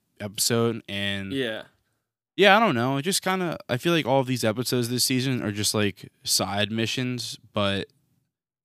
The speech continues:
Speaker 1: the side
Speaker 2: We,
Speaker 1: missions
Speaker 2: we need
Speaker 1: aren't
Speaker 2: to
Speaker 1: really
Speaker 2: advance
Speaker 1: leading
Speaker 2: the
Speaker 1: to
Speaker 2: story.
Speaker 1: anywhere. Yeah, like, they're literally, like, dude, there's three episodes left, right?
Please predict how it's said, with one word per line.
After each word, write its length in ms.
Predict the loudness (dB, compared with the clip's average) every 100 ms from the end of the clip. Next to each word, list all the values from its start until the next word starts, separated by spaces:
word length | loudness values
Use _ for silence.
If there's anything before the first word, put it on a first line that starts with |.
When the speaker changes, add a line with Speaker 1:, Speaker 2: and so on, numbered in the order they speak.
| -20 -20 _ -2
Speaker 1:
the 80 |
side 320 | 4 8 8 6
Speaker 2:
We, 40 |
Speaker 1:
missions 280 | 0 -2 0
Speaker 2:
we 40 |
need 60 | 0
Speaker 1:
aren't 120 | 2
Speaker 2:
to 40 | 2
Speaker 1:
really 100 | 2
Speaker 2:
advance 280 | 2 2 2
Speaker 1:
leading 160 | 2
Speaker 2:
the 60 | 0
Speaker 1:
to 60 | -2
Speaker 2:
story. 60 | 0
Speaker 1:
anywhere. 480 | 0 2 2 0 -6 _ _ _ _ _ _ _ _ _
Yeah, 380 | 0 4 6 4 0
like, 180 | -4
they're 220 | -2 -2 -2
literally, 260 | -2 -2 0
like, 280 | -2 -2 -6 -20 _ _ _ _ _ _ _ _
dude, 200 | -6 -6 -6
there's 160 | -6 -4
three 180 | -2 -2
episodes 420 | -2 -6 -8 -10
left, 220 | -10 -8
right? 240 | -8 -8